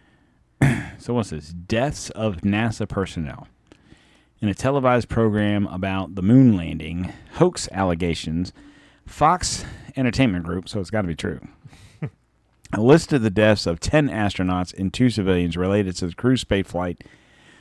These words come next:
program as part of an alleged cover-up.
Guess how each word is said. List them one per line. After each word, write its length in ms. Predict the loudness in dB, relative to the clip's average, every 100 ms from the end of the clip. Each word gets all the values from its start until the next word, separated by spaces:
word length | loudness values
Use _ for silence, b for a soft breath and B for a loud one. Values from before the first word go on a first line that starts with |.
| b 2
program 600 | 4 6 6 4 2 0
as 280 | -2 -4
part 300 | 0 2 2
of 160 | 0 -2
an 60 | -2
alleged 360 | 0 -2 -4 -8
cover-up. 480 | -8 -8 -12 -14